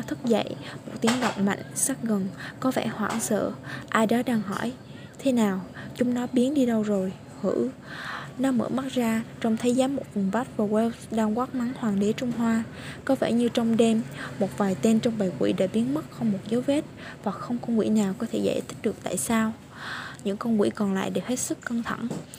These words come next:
Chúng nhanh chóng nhổ trại, và Tổng thống thứ ba mươi ba của Hoa Kỳ bốc, sốc bốc lên, ném nó lên vai mình. Bọn quỷ loạng choạng đi xuống vách đá để quay lại con đường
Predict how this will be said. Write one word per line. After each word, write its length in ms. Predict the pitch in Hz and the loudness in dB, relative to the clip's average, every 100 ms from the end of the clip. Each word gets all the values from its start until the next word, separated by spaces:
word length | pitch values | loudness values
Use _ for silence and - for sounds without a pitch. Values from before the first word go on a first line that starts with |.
| - - - | -12 -6 0
Chúng 140 | 240 | 2
nhanh 220 | 262 226 | 4 2
chóng 180 | 226 226 | 2 2
nhổ 200 | 247 208 | 2 2
trại, 360 | 214 196 - - - - - - | 2 -2 -2 -6 -10 -16 -16 -2
và 480 | 208 190 190 185 185 - - - | 0 2 0 -2 -4 -8 -10 -6
Tổng 180 | 196 | -4
thống 180 | 202 233 - 262 254 - | -2 -4 -4 -4 -6 -6
thứ 200 | - 254 269 | -2 0 4
ba 120 | 233 | 2
mươi 160 | 226 220 | 4 2
ba 220 | 220 220 | 2 2
của 180 | - 214 | 0 0
Hoa 160 | 226 214 | 0 2
Kỳ 200 | 202 190 - | 2 2 0
bốc, 100 | - - - - - | -6 -12 -20 -20 -10
sốc 320 | - - - 285 - | -4 2 2 2 -2
bốc 200 | 269 - | -4 0
lên, 280 | 254 226 220 - - - - | 2 2 2 -2 -10 -10 4
ném 220 | 233 247 | 6 6
nó 100 | 269 | 2
lên 260 | 277 247 226 | 2 4 4
vai 160 | 226 | 4
mình. 240 | 208 202 180 - - - - - | 6 4 2 -4 -10 -8 -8 0
Bọn 200 | 190 185 | 2 6
quỷ 100 | 190 | 6
loạng 260 | 220 196 190 | 6 4 2
choạng 260 | 202 214 | 0 2
đi 100 | 214 | 4
xuống 280 | - 240 247 | 4 2 0
vách 200 | 285 - | -2 2
đá 220 | 220 247 - | 2 4 2
để 80 | |
quay 200 | - 220 | 4 4
lại 180 | 220 - 240 | 4 2 0
con 200 | 226 214 | 2 4
đường 280 | 202 180 | 4 2